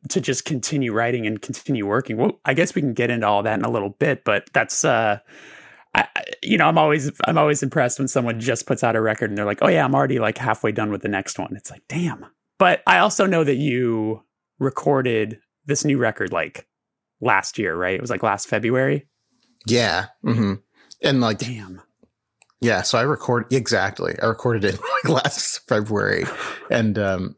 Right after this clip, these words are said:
Speaker 2: and the record I put out earlier this year, I recorded that one, like, this time last year. So,
Speaker 1: Oh my
Speaker 2: like,
Speaker 1: God.
Speaker 2: Yeah. So it's just been, like, just, just rocking. I don't know. It's been a lot, <laughs> but I'm, I'm happy.
Speaker 1: What that actually reminds me of a lot of is, um,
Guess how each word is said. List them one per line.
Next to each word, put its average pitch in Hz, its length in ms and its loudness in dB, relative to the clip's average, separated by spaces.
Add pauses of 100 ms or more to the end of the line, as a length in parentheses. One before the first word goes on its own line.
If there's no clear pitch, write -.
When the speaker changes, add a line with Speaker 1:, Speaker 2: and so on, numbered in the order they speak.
Speaker 2:
and 135 160 2
the 123 60 2
record 139 260 2
I 131 40 2
put 127 160 0
out 113 120 0
earlier 135 320 2
this 101 220 -2
year, 101 260 0
I 104 100 0
recorded 107 440 -2
that 107 240 2
one, 95 200 -2
like, 87 360 -4 (720)
this 113 240 0
time 98 260 0
last 90 440 -2
year. - 340 -6 (440)
So, - 180 2
Speaker 1:
Oh 113 60 2
my 156 120 4
Speaker 2:
like, 113 140 0
Speaker 1:
God. 113 360 -2 (720)
Speaker 2:
Yeah. 104 360 0 (380)
So - 120 -2
it's 104 120 0
just 110 200 -2
been, 104 160 2
like, 90 260 -4 (1040)
just, 101 260 -4 (140)
just 104 220 -4
rocking. 98 520 -2
I 101 120 0
don't 95 100 -2
know. 95 240 0
It's - 120 -12
been 120 100 2
a 98 80 0
lot, 95 320 0
<laughs> - 840 -6
but 113 220 2
I'm, 104 160 0
I'm 113 160 -2
happy. 101 400 -2
Speaker 1:
What 185 240 2
that 165 100 6
actually 165 300 2
reminds 127 340 2
me 139 100 2
of 113 100 0
a 113 40 2
lot 107 240 2
of 107 160 -4
is, - 220 -4
um, 101 580 0